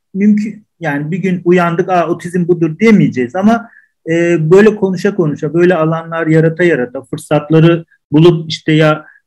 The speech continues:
kendi görüşlerimizi anlata anlata, dinleye dinleye, işte hastalık gibi düşünenler, farklılık gibi düşünenleri, farklılık gibi düşünenler, hastalık gibi düşünenleri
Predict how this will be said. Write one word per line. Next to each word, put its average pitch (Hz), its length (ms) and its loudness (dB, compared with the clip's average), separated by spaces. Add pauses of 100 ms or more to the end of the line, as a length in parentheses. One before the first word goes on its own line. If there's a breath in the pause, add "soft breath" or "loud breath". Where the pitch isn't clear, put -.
(140)
kendi 165 280 -2
görüşlerimizi 156 800 0
anlata 160 460 0
anlata, 131 420 -4
dinleye 165 420 2
dinleye, 127 500 -4 (300)
işte - 160 -8
hastalık 170 540 0
gibi 156 180 0
düşünenler, 156 600 0
farklılık 160 600 -2
gibi 139 180 -2
düşünenleri, 123 760 -4
farklılık 165 500 -2
gibi 170 180 -4
düşünenler, 160 520 -2
hastalık 160 520 -6
gibi 143 180 -6
düşünenleri 127 760 -4